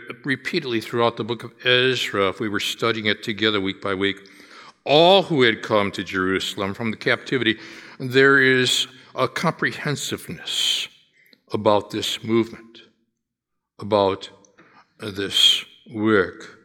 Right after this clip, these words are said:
They're imparting vision. They're exhibiting worth.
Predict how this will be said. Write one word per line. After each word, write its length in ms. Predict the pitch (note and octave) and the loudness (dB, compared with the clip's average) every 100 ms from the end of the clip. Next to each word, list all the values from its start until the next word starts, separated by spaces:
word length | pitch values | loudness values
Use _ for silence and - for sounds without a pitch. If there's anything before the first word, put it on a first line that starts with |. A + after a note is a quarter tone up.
| _ _ _ _ _ _ - | _ _ _ _ _ _ -4
They're 160 | A#2 A2 | 2 4
imparting 760 | G#2 - A#2+ A#2+ B2+ C3 C3+ - - | 2 -2 2 2 2 -2 -8 -16 -14
vision. 680 | A2+ G#2+ F#2+ - F#2+ F#2+ - _ _ _ _ _ _ _ _ _ _ _ _ _ _ | -2 0 0 -4 -10 -14 -20 _ _ _ _ _ _ _ _ _ _ _ _ _ _
They're 200 | A2+ G#2+ | 0 2
exhibiting 540 | G2+ G2 G#2+ B2 C#3 | 2 0 0 0 0
worth. 680 | B2 A#2 G2+ G#2+ - - - | 4 4 4 2 -10 -20 -20